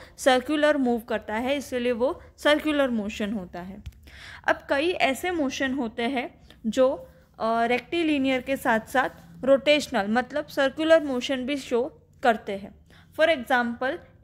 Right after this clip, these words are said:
एक बॉल है, अब मैंने एक बॉल लिया है, सपोज बॉल, उसको मे-, मुझे आगे की साइड मूव करना है तो वो कैसे मूव होगा?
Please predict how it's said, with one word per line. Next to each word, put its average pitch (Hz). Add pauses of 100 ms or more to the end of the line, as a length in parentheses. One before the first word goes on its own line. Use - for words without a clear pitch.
एक 247
बॉल 226
है, 185 (320)
अब 277
मैंने 320
एक 269
बॉल 240
लिया 220
है, 254
सपोज 226 (1800)
बॉल, 226 (400)
उसको 349
मे-, 262
मुझे 254
आगे 254
की 285
साइड 262
मूव 233
करना 214
है 208
तो -
वो 320
कैसे 320
मूव 233
होगा? 202